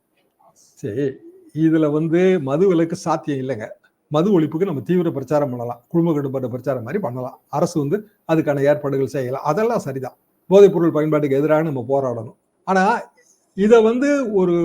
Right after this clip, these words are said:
மாநாட்டோட கோரிக்கையா வைக்கும்போது, அரசுக்கு நீங்க வந்து மது விலக்கு கொண்டு வாங்கன்னு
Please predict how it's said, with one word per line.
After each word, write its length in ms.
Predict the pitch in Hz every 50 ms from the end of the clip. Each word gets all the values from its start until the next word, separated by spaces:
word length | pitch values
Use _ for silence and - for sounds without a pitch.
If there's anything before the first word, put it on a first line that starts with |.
| 165 165 170 165 165
மாநாட்டோட 640 | 160 185 226 240 233 233 220 - 220 214 208 202 196 -
கோரிக்கையா 460 | 190 202 208 214 190 202 202 202 196
வைக்கும்போது, 600 | 180 170 165 165 170 160 151 160 170 226 294 320
அரசுக்கு 600 | 277 156 160 175 220 226 226 - 247 220 - 254
நீங்க 280 | 233 220 214 196 185 170
வந்து 260 | 170 170 175 269 302 - _ _ _ _ _ _
மது 220 | - 190 220 262
விலக்கு 300 | 240 226 226 220 285 247
கொண்டு 340 | - 233 240 254 285 269 269
வாங்கன்னு 300 | 262 262 269 269 262 233